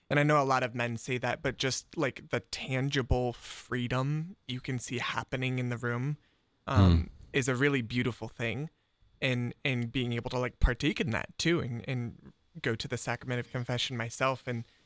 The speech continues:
Speaker 1: um, yeah, just, like, seeing all these guys who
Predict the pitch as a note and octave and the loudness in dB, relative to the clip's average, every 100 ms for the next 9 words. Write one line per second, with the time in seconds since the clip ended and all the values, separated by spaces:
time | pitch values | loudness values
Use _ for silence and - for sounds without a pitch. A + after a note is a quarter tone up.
0 | _ _ _ - C#3 B2 A#2 B2 - _ | _ _ _ 0 2 2 -2 -6 -12 _
1 | _ _ _ _ _ _ D#3+ F3+ C#3 A2+ | _ _ _ _ _ _ 4 6 4 2
2 | - D3 - D#3+ C#3+ - F3 - C#3 C#3 | 0 0 0 0 0 -4 -4 0 2 2
3 | C#3 C3 C3 - B2+ B2+ - B2 | 0 0 -2 2 2 2 -2 -4